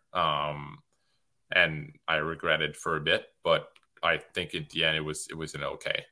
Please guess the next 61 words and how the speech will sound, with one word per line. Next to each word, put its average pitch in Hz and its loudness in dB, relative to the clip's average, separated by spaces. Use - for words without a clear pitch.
Um, 78 0
and 80 -2
I 80 6
actually 85 4
explained 87 0
that 82 4
in 87 -4
the, 85 -4
um, 80 0
F - 6
T 139 8
N 127 6
guide 101 10
coming 107 2
out 92 6
tomorrow. 92 8
I 95 6
have 95 2
an 95 -2
article 87 4
about, 85 2
about 90 2
dropping 87 2
players, 104 4
and 104 -2
he's 90 -6
one 92 -2
of 87 -4
the 82 -6
players 82 0
I 82 4
talk 78 -2
about. 78 0
Um, 73 -2
where 87 2
I 85 6
made 85 0
the 80 -2
drop, 85 2
regretted 85 0
a 82 -2
little 82 -2
bit, 104 2
but 85 -2
in 82 -4
the 82 0
end, 80 2
I 78 -2
think 80 -6
it 82 -6
was 78 -6
the 78 -16
right 78 2
move 80 -8
the - -10
way, 73 -2
the 80 -10
way 71 -2
things 76 -10
worked - -6
out. 71 -2